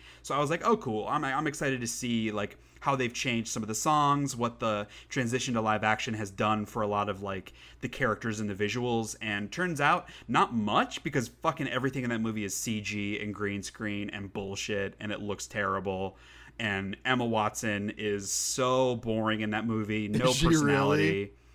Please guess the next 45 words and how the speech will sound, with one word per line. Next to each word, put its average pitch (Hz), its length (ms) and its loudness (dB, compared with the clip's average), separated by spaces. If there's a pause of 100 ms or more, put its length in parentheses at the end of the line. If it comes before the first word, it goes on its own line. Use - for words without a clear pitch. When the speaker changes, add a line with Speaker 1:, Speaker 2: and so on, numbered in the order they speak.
(100)
Speaker 1:
She - 180 -2
sounds 202 200 4
like 196 100 0
a 127 40 4
robot 120 560 6
when 123 140 0
she 131 160 -2
sings, 123 440 0
'cause 107 140 0
it's 98 140 0
Speaker 2:
Uh. - 20 -4
Speaker 1:
very 202 160 4
clear, 151 320 0
like, 113 300 0 (360)
and 135 160 -2 (140)
I'm, 175 160 2
like, 156 160 4
I'm 170 80 2
not 180 220 6
saying 147 180 2
any 131 120 2
of 120 40 -2
this 113 140 -2
to, 123 80 -2
like, 107 160 -2
poke 113 200 0
fun 107 220 -2
or 98 60 -4
be 104 160 -4
mean. 95 320 -6
I'm 196 100 -8
just - 220 -10
giving, 101 260 -4
like, 98 240 -8 (320)
criticism 98 580 -4
about 98 320 -6
it. - 160 -6 (320)
It 143 100 -2
just, 139 220 -2 (140)
it 147 100 -8
was 135 200 0
very 156 260 2
clear 123 480 0
that 101 300 2
they 107 380 2